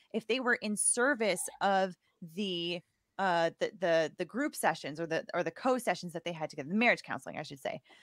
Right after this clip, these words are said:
Marriage counseling sessions, when you have two parties that used to be married against one another,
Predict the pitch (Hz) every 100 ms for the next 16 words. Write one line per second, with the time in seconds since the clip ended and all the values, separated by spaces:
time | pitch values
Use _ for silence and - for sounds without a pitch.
0 | - _ - 196 285 370 - 294 285 254
1 | 220 220 214 190 165 185 185 180 180 -
2 | 277 - 247 233 180 156 160 - 165 165
3 | 233 202 214 180 175 208 220 - _ -
4 | 165 175 196 - 214 190 175 190 233